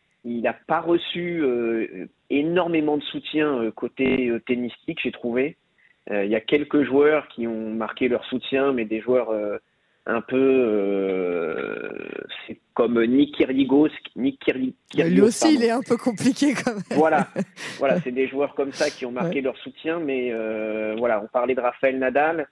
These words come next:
Speaker 1: euh, juste avant. Rafael Nadal, a, c'est lui t'expri-, il s'est exprimé, il n'a pas manifesté un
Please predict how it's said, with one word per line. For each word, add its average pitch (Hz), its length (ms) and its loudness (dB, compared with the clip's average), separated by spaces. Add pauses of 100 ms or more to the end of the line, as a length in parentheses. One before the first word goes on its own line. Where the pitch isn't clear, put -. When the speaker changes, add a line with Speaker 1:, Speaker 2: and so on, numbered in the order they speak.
(360)
Speaker 1:
euh, 107 340 -4
juste 117 280 -6
avant. 139 320 2
Rafael 127 420 2
Nadal, 127 380 2
a, 113 220 2 (200)
c'est - 60 -12
lui 131 180 -2
t'expri-, - 420 -6
il 123 180 -6
s'est - 100 2
exprimé, 135 640 -2 (140)
il 107 60 -10
n'a 110 100 -2
pas 123 160 0
manifesté 131 720 0
un 120 80 -4